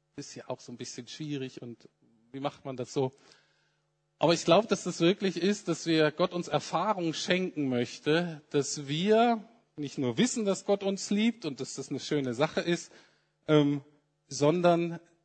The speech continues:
dass das wirklich ein Genuss ist. Und ich möchte euch von einer Erfahrung erzählen,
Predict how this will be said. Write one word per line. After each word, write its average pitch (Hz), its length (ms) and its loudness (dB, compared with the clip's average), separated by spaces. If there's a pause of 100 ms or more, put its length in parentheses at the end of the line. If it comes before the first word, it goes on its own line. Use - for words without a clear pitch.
(160)
dass 151 220 -2
das 139 260 -6
wirklich 151 520 0
ein 165 100 -6
Genuss 226 400 2
ist. - 400 -14 (2500)
Und 160 120 0
ich 160 140 -2
möchte 170 260 2
euch 151 120 4
von 160 120 2
einer 147 100 4
Erfahrung 175 520 2 (320)
erzählen, 214 640 2